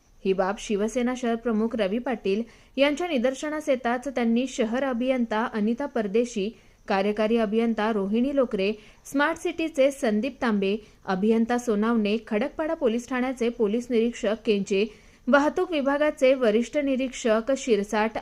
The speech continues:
आदी प्रमुख अधिकाऱ्यांसमवेत या भागाची पाहणी केली आहे. तसेच या ठिकाणी पूर्वीप्रमाणे येण्यासाठी आणि बाहेर पडण्यासाठी मार्गाची योग्य ती सुविधा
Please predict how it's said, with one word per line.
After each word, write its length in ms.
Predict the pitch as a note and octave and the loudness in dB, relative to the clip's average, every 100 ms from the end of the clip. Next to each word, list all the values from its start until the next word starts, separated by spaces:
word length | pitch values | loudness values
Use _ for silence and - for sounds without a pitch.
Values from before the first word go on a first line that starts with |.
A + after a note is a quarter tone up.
| - | -4
आदी 240 | G3 A#3+ | -4 -4
प्रमुख 460 | C4+ C#4 C4 C4+ D4+ | -4 -2 -2 -2 -2
अधिकाऱ्यांसमवेत 1000 | A3 G3+ A#3 B3+ C4+ B3 G#3+ A#3 G3+ G3 A#3+ - - - | -2 -2 -2 -2 -4 -2 -2 0 0 0 -2 -8 -14 0
या 100 | C#4+ | 0
भागाची 540 | C4 A#3 A#3 D4+ - | 2 0 2 0 -2
पाहणी 400 | C#4 A#3 G3+ A#3 | -4 -4 -2 -2
केली 260 | D4+ C#4 F#3 | 0 -2 -2
आहे. 160 | - - - - - G3 | -8 -14 -20 -20 -6 -4
तसेच 320 | F#3+ G#3 G#3+ | 2 2 2
या 60 | |
ठिकाणी 460 | G#3+ A3 A3+ A#3 A3+ | -2 -2 0 2 2
पूर्वीप्रमाणे 800 | A#3 A3 G3+ C4 C#4 C#4 C#4 C#4+ | 4 2 2 -2 -2 -2 -2 0
येण्यासाठी 580 | B3 A#3+ B3 B3+ A#3+ A3+ | 0 -2 -2 -4 -2 0
आणि 180 | A#3+ A#3+ | 0 0
बाहेर 360 | G3+ F#3 C4 | -2 -4 -6
पडण्यासाठी 800 | D4 C4+ A#3 C4 B3 - G3 A#3 - - - | -4 -2 -2 -2 -4 -2 -4 -4 -10 -20 -4
मार्गाची 560 | C4 C4+ C4+ E4 F#4 E4 | 2 2 4 2 2 2
योग्य 300 | A#3+ A3+ C#4 | 2 0 -2
ती 140 | D4+ | -4
सुविधा 480 | C#4+ A3+ B3 A#3+ | -2 -2 0 -2